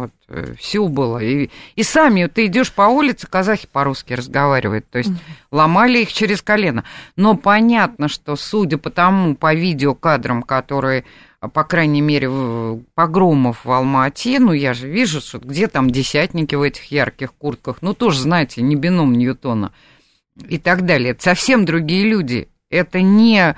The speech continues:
Speaker 1: жители вот, э, исторического, ну, центра вот этой культурной Алматы. Они, им её и не жалко было, они её и разгрохали,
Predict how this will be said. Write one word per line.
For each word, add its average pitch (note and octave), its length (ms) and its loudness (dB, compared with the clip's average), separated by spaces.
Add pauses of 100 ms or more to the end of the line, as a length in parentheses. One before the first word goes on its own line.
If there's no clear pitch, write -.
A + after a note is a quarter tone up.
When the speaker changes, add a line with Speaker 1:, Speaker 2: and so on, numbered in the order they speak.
(240)
Speaker 1:
жители D#3 580 0
вот, C#3+ 220 -2 (120)
э, A2 200 -8 (100)
исторического, F3 1040 0
ну, G#3+ 320 0
центра F#3 600 -2
вот C3+ 200 -4
этой D3+ 240 -4
культурной D#3+ 640 -4
Алматы. D#3 580 0 (280)
Они, A3+ 380 4
им F3+ 640 2
её B3+ 240 6
и C4 60 6
не B3+ 160 6
жалко C4+ 440 2
было, F#3+ 320 2
они D3+ 300 2
её D3+ 200 0
и - 20 2
разгрохали, D3 800 -4